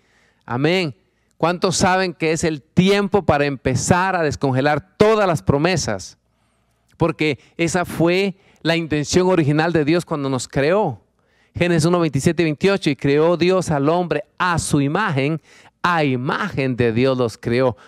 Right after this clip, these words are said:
varón y hembra los crió, y los bendijo Dios, y les dijo,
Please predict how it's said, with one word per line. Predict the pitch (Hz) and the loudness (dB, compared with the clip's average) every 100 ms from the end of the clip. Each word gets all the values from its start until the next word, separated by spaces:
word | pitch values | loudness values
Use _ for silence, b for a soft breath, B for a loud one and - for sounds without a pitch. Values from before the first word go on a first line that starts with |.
| B | B
varón | 131 127 139 170 | -2 0 2 2
y | 160 156 | 0 0
hembra | 190 180 | -2 -2
los | 131 113 | -4 -6
crió, | - 135 160 | -2 0 2
y | |
los | 147 135 | 2 2
bendijo | 147 156 208 196 196 | 0 0 0 0 0
Dios, | 175 208 196 B B B | 2 2 0 B B B
y | 151 151 | -2 0
les | 143 | 2
dijo, | 135 180 190 160 | 0 2 0 0